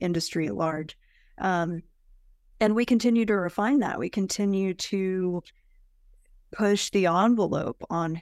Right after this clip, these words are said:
how much can we save, how much can we optimize water usage, fertilizer usage. Um, the,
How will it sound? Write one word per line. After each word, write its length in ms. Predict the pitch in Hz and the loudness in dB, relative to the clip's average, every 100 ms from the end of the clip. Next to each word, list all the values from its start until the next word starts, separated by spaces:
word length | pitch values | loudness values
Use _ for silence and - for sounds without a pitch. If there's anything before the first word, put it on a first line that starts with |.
| - | -12
how 420 | - 196 190 190 180 | -6 0 2 2 2
much 560 | 180 175 - - - _ _ _ _ _ | 0 0 -4 -8 -10 _ _ _ _ _
can 180 | 196 175 | -4 -2
we 140 | 160 160 | -2 -2
save, 460 | - 208 185 208 | 0 2 2 -2
how 180 | - 202 | -2 0
much 260 | 202 208 - | 0 -4 -4
can 160 | 196 | -2
we 100 | 175 | -2
optimize 760 | 170 185 185 180 180 170 165 - _ _ _ _ | 0 0 0 -4 -4 -4 -6 -8 _ _ _ _
water 320 | - 170 160 160 | -2 0 2 0
usage, 460 | 80 - - - _ _ _ - | -4 -6 -8 -14 _ _ _ -20
fertilizer 680 | - 208 175 165 160 - 165 | -2 2 2 2 -2 -2 -4
usage. 540 | 151 - - - - _ - _ _ _ | -4 -6 -6 -6 -10 _ -20 _ _ _
Um, 440 | 165 160 160 147 156 - _ 175 | -4 -2 -2 -4 -6 -12 _ -4
the, 440 | 190 175 165 156 | 0 2 2 0